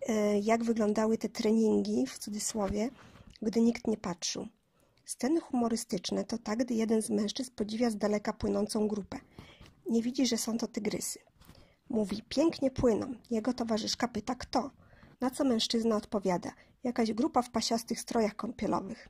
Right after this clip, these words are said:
Treserka pływa z tygrysami, a jeden z nich pomaga jej się wydostać z wody. W podzięce jest poszturchiwany". Z drugiej strony w jednej ze scen Mariszka, czyli wspomniana dorodna radziecka treserka,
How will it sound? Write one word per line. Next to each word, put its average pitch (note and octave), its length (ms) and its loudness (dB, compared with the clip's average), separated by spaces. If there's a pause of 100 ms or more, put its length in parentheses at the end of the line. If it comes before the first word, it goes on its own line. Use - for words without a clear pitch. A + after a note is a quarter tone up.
(140)
Treserka - 580 -2
pływa B3 240 2
z A#3+ 100 -8
tygrysami, G#3+ 680 0 (320)
a G#3+ 100 -2
jeden C4+ 320 4
z - 60 -4
nich A#3 180 2
pomaga A3 460 0
jej A#3 200 2
się A3+ 160 0
wydostać G#3 560 -4
z A#3 60 -6
wody. F#3 320 -2 (540)
W - 80 -20
podzięce C4 460 0
jest B3+ 140 -2
poszturchiwany". A3+ 800 -4 (920)
Z A#3 100 -8
drugiej C#4 280 0
strony G#3 400 0
w G#3+ 40 -4
jednej C4+ 280 4
ze A3 100 -2
scen A#3 320 2
Mariszka, A3 540 0
czyli A#3+ 220 -2
wspomniana A3+ 560 0
dorodna G#3+ 420 0
radziecka G#3 460 -2
treserka, A3+ 640 -4